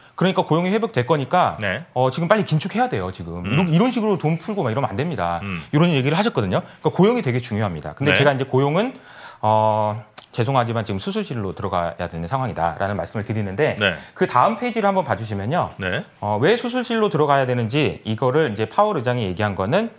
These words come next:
Speaker 1: 음, 임금 수준에 따라서 고용이 얼마나 되는지를 좀 보니까
Speaker 2: 아.
Speaker 1: 임금을 많이 받는 분들은 이번에 코로나 때문에 별로 피해가 없었는데
Speaker 2: 네, 네, 네.
Speaker 1: 임금을 적게 받으신 분은, 어, 열 명 중에 네 명이 일자리를 잃었다.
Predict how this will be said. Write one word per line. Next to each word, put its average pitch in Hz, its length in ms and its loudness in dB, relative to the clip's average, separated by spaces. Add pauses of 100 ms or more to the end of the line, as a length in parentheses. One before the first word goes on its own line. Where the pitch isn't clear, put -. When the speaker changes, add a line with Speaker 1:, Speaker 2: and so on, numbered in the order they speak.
(420)
Speaker 1:
음, 117 360 0
임금 196 380 2
수준에 233 360 0
따라서 143 400 2
고용이 135 580 0
얼마나 120 320 4
되는지를 110 420 0
좀 135 160 -2
보니까 95 840 0 (380)
Speaker 2:
아. 82 1000 -8 (480)
Speaker 1:
임금을 170 300 4
많이 143 360 2
받는 202 300 2
분들은 107 540 2
이번에 104 540 2
코로나 202 340 0
때문에 117 380 0
별로 104 220 -2
피해가 233 240 -4
없었는데 87 520 -4
Speaker 2:
네, 92 260 2
네, 82 300 -6
네. - 80 -
Speaker 1:
임금을 170 360 2
적게 123 320 2
받으신 190 420 0
분은, 151 440 0 (380)
어, 95 300 2
열 123 160 6
명 220 180 2
중에 185 200 2
네 110 160 4
명이 170 240 2
일자리를 123 420 0
잃었다. 87 680 0